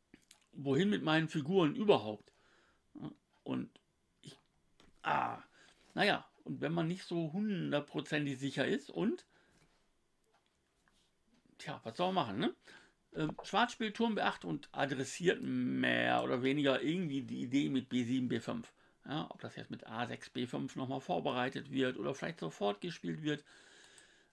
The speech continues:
Alles sehr, sehr spannend, die Möglichkeiten. Auch geht dieser Turm hier auf B acht, ähm,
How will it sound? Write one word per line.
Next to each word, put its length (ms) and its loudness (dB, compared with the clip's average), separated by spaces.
Alles 280 4
sehr, 160 0
sehr 160 0
spannend, 480 -2
die 80 -2
Möglichkeiten. 640 -2
Auch 420 2
geht 240 -4
dieser 240 -2
Turm 360 0
hier 160 -2
auf 180 -4
B 140 -2
acht, 320 -4
ähm, 460 -4